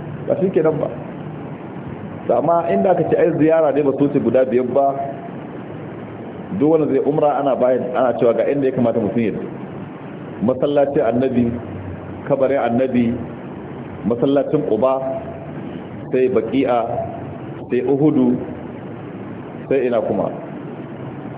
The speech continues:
Akwai masu zuwa Qiblataini. Qiblataini ba su ke inda sai, ba sai an ce. Ana zuwa Qiblataini.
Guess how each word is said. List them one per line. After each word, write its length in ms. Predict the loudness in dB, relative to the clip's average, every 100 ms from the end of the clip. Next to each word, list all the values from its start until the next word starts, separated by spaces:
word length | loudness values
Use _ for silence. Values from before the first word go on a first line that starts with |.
| -12 -12 -12 -12 -10 -10 -8 -2
Akwai 220 | 0 2
masu 140 | 4
zuwa 120 | 4 2
Qiblataini. 600 | 2 2 2 0 0 -2 -6 -12 -12 -14 -14 -14 -14 -12 -10 -8 -8 -10 -8 0
Qiblataini 380 | 2 4 4 4
ba 140 | 2
su 80 | 2 0
ke 80 | 2
inda 160 | 2 2
sai, 140 | 0 0 -4 -2
ba 80 | 0
sai 80 | 2
an 100 | 2 0
ce. 80 | -2 -4 -6 -6 -8 -8 -10 -10 -10 -8 -8 -6 -6 0
Ana 180 | 2
zuwa 160 | 4 4
Qiblataini. 520 | 4 2 4 2 0